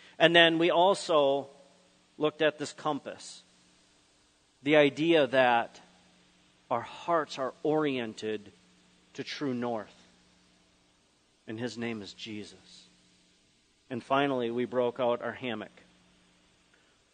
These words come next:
which invites us and reminds us to rest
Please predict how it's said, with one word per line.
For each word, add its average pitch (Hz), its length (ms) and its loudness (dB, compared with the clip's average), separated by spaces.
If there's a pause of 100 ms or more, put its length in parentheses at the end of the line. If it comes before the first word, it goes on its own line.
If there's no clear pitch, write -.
which 131 200 -12
invites 127 520 -4
us 131 260 -6
and 127 80 -14
reminds 117 540 -10
us - 160 -10
to - 100 -14
rest 117 720 -6